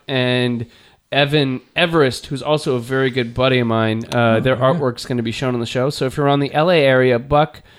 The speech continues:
Speaker 2: Yes.
Speaker 1: there
Speaker 2: And also
Speaker 1: is
Speaker 2: one of my friends, John Michael Gill, also in the show.
Speaker 1: Oh, very cool.
Speaker 2: Yeah.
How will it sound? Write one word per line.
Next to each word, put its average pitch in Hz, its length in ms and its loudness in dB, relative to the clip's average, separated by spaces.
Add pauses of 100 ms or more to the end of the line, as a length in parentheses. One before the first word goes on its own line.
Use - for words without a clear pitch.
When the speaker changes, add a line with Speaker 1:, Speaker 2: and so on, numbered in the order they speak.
Speaker 2:
Yes. 143 400 -4 (380)
Speaker 1:
there 147 80 2
Speaker 2:
And 170 80 4
also 185 180 2
Speaker 1:
is 175 80 4
Speaker 2:
one 170 100 4
of 170 60 2
my 165 100 4
friends, 165 320 0
John 143 300 2
Michael 143 280 2
Gill, 147 440 0
also 131 320 -2
in 123 80 -4
the 120 80 -8
show. 113 240 -8 (180)
Speaker 1:
Oh, 160 200 2
very 139 180 2
cool. 214 320 -2
Speaker 2:
Yeah. 160 240 -2